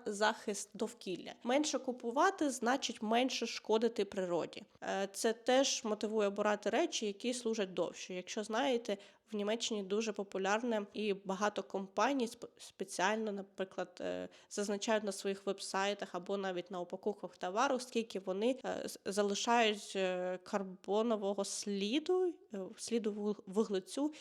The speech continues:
Я точно напишу, як це називається. Е, тобто, ск-, скільки вони, їхня компанія, їхнє виробництво викидає в повітря вуглецю, щось ти-, типу такого.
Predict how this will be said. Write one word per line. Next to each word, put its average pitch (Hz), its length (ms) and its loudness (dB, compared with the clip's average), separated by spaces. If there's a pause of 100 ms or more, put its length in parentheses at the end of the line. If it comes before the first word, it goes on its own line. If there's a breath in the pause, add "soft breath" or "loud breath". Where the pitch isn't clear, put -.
(140)
Я 190 100 2
точно 196 320 -6
напишу, 185 600 -6 (320 loud breath)
як 202 220 -4
це - 120 -6
називається. 220 840 0 (300 loud breath)
Е, 196 180 -2
тобто, 220 260 0
ск-, - 260 -8
скільки 233 420 -2
вони, 208 500 0 (160)
їхня 208 440 0
компанія, 202 600 0
їхнє 196 280 -4
виробництво 214 760 0 (200 loud breath)
викидає 226 640 4
в - 140 -6
повітря 214 480 -2
вуглецю, 196 560 -4
щось - 200 -10
ти-, - 140 -8
типу - 380 -6
такого. 190 420 -4